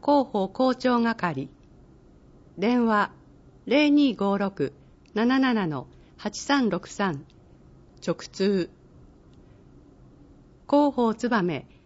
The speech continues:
有料広告の原寸サイズ。一枠。図。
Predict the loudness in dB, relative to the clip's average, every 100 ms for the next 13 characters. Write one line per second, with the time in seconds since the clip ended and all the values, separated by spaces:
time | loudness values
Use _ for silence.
0 | -20 -4 0 2 4 2 2 0 2 -2
1 | -2 -4 -6 -6 0 2 2 2 0 2
2 | 2 0 -2 -6 -8 -20 -20 -20 -20 -20
3 | -20 -16 -12 -4 0 0 -2 -4 -4 -6
4 | -20 -20 -20 -20 -20 -20 -20 -20 -20 -20
5 | -10 2 2 2